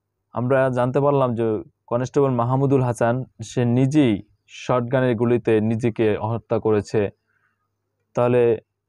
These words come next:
এডিসি লাবণীর কী হলো, কীভাবে মারা গেল,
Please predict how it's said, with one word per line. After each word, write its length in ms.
এডিসি 640
লাবণীর 580
কী 120
হলো, 460
কীভাবে 300
মারা 280
গেল, 320